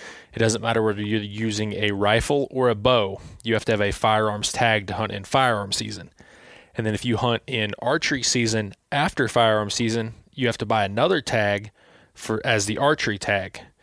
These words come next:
And each one of those tags is two hundred twenty-five dollars. So when I got there, there was, like, four days left in firearm season. Uh, so I hunted with my mom just to kinda judge the movement and see what was going on and how the rut was going.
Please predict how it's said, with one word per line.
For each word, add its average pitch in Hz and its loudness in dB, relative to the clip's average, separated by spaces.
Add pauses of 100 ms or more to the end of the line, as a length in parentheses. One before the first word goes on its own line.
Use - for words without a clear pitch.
(260)
And 120 2
each 127 -2
one 131 2
of 123 2
those 117 2
tags 127 2
is - -4
two - 0
hundred 113 -2
twenty-five 104 -2
dollars. 101 0 (920)
So 107 2
when 107 2
I 131 6
got 123 4
there, 120 4
there 110 4
was, 104 0
like, 107 0
four 135 2
days 123 4
left 113 2
in 104 -4
firearm 98 2
season. 95 -4 (760)
Uh, 95 -2
so 110 2
I 107 6
hunted 117 0
with 110 -2
my 101 2
mom 110 2
just 101 -4
to 110 -6
kinda 104 0 (240)
judge 107 2
the 110 -2
movement 107 0
and 104 -8
see - 0
what 101 0
was 101 -2
going 101 2
on 104 2
and 98 -4
how 107 2
the 90 -2
rut 101 0
was 107 -6
going. 98 0